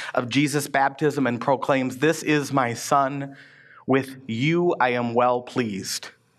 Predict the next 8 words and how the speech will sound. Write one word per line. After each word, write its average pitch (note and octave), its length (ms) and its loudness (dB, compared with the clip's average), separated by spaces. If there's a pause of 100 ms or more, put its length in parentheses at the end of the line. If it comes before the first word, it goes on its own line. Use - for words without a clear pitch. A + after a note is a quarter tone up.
(380)
The C3 80 2
Holy E3+ 340 2
Spirit E3 480 0
is B2+ 200 0
coming F3 720 -2 (300)
into C#3+ 800 2
the A#2+ 220 2
world. A#2 720 0